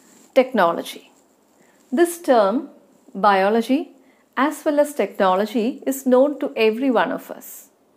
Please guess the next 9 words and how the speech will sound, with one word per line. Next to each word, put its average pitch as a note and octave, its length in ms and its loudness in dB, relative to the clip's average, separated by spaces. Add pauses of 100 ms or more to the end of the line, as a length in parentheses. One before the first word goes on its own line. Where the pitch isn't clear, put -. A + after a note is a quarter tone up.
(920)
If, - 300 -2
uh, A3+ 220 4
somebody C4+ 400 4
is D4 120 2
asking G#3+ 460 0
you, F#3 360 -6 (520)
"What E4+ 240 -2
is E4+ 160 -6
technology?" F3 840 -6